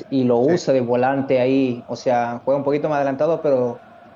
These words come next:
Speaker 1: sacrifica para bajar. Y Odegaard puede jugar de interior tranquilamente, un jugador muy disciplinado, que tiene,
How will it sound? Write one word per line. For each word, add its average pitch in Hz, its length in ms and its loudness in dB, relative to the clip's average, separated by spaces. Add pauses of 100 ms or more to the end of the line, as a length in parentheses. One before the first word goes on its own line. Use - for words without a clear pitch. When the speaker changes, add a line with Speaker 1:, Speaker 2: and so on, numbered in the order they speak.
(260)
Speaker 1:
sacrifica 131 640 0
para 123 180 0
bajar. 127 560 -2
Y 120 160 -4
Odegaard 151 480 2
puede 165 300 0
jugar 151 280 -2
de 135 60 -2
interior 131 480 -2
tranquilamente, 135 920 -2
un 123 80 -6
jugador - 340 2
muy 143 440 0
disciplinado, 139 1080 0
que 131 100 -6
tiene, 127 400 -4